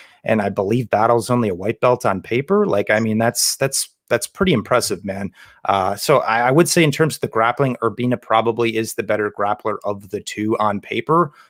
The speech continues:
but I don't think his offensive wrestling is very good, and just what I've seen from him at Space just, just does not look good. He kinda moves back, uh, back, back and forward in straight lines, chin straight up in the air.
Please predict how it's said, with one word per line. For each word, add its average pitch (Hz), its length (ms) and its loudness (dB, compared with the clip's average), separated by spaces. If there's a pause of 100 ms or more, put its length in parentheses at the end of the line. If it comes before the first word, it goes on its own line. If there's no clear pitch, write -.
but - 100 0
I 110 80 4
don't 117 220 2
think 120 140 -2
his 104 160 -2
offensive 104 540 -4
wrestling 107 340 -2
is 104 100 -6
very 107 260 0
good, 110 240 0
and 107 120 -2
just 104 180 -10
what 113 80 0
I've 101 140 -2
seen 110 240 -4
from 110 220 -4
him 110 200 -2
at 98 160 -4
Space 113 460 0
just, - 360 -6 (420)
just - 220 -2
does 117 180 0
not 110 220 0
look 113 220 0
good. 117 240 4
He 104 100 -8
kinda 110 220 -2
moves 107 260 -2
back, 101 380 -4
uh, 98 260 -4
back, 104 360 -2 (220)
back 107 200 -2
and 113 100 -6
forward 110 280 4
in 101 80 -4
straight 107 320 -2
lines, 107 420 0 (300)
chin 131 240 0
straight 120 260 2
up 110 160 2
in 110 80 2
the 110 120 -4
air. 110 340 2